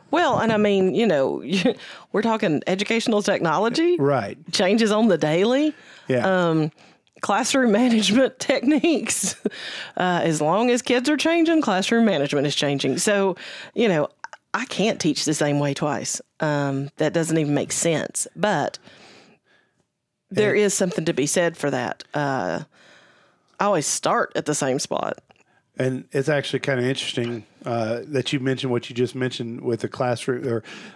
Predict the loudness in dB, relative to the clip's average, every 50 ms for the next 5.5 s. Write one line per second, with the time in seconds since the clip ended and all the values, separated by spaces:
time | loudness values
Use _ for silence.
0 | -14 _ -4 -2 -2 0 0 2 2 2 2 2 2 0 2 2 2 0 0 -2
1 | -4 -4 -4 -4 -4 -6 -8 -10 -12 -14 -20 _ _ _ -8 -6 -4 -4 -6 -6
2 | -8 -4 -4 -2 -2 0 0 0 0 0 0 -2 0 -2 -2 -2 0 -2 0 -2
3 | -2 -2 -4 -6 -4 -2 -2 -2 -2 -2 -2 0 0 0 0 -2 -4 -4 -2 -2
4 | -2 -2 -4 -10 -6 -2 -2 -2 0 -2 -2 -2 -4 -8 -16 -12 -8 -8 -4 -2
5 | -2 -2 -2 -2 -6 -8 -8 -8 -10